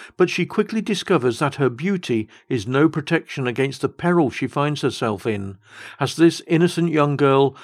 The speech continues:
makes her way in the music halls and theatres of the big city. Time, fifteen hours, catalogue number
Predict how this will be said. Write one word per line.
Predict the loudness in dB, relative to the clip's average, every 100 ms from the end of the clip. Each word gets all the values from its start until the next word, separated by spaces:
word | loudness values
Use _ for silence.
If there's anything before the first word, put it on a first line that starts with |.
| -14
makes | -2 0 0 0
her | 2
way | 4 4 4 4
in | 2
the | 2
music | 2 4 2 0 0
halls | 0 2 0
and | -2 -4
theatres | 0 0 0 -2 -4
of | -4 -6
the |
big | -2 -2 -2
city. | -2 -4 -4 -10 -12 _ _ _ _ _ _ _ _ _ -4
Time, | 0 2 0 -4 -10 -20 _
fifteen | 0 2 4 2
hours, | 4 4 4 2 -2 _ -20 _
catalogue | 0 0 4 2 2
number | 0 2 2 0